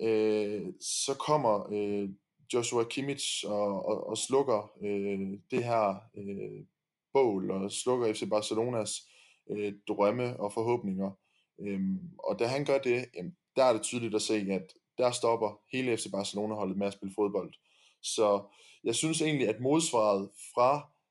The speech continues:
øh, første halvleg, øh, altså fra, øh, deres snak ind i omklædningsrummet i pausen, jeg synes, modsvaret, de kommer ud med, det er rigtig fint, og, øh,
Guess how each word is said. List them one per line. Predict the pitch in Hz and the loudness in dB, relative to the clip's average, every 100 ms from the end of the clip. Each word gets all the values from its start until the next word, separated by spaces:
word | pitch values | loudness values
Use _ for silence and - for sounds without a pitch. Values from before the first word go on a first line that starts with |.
| - | -4
øh, | 110 107 101 101 98 90 69 - | 2 4 4 2 0 -4 -8 0
første | 127 - 123 | 0 2 0
halvleg, | 117 120 107 98 92 - | 2 4 4 2 -2 -10
øh, | 101 90 - | -10 -10 -14
altså | - 101 95 | -14 -14 -4
fra, | 107 101 101 - _ _ _ _ | 0 0 -2 -10 _ _ _ _
øh, | 101 90 - - | -10 -10 -12 -2
deres | 104 107 | 0 0
snak | - 117 123 | 2 0 0
ind | 117 117 | -4 0
i | |
omklædningsrummet | 110 131 131 110 104 107 104 101 | 0 0 -4 -6 -2 -2 -2 -6
i | 101 | -4
pausen, | 113 120 139 - 101 - _ _ _ _ - | 0 0 0 -6 -10 -14 _ _ _ _ -12
jeg | - | -6
synes, | 143 143 | -4 -2
modsvaret, | 139 160 165 123 110 | 2 2 4 4 4
de | 110 | 2
kommer | 135 123 | -2 2
ud | 143 | 2
med, | 135 117 120 120 _ | 2 2 0 -4 _
det | 127 131 104 | -2 0 2
er | 107 107 98 87 80 139 | 2 0 -4 -8 -2 -2
rigtig | 143 - - | -2 -6 -8
fint, | 123 98 - - | -6 -6 -10 -6
og, | 104 104 101 | -2 0 0
øh, | 98 | -4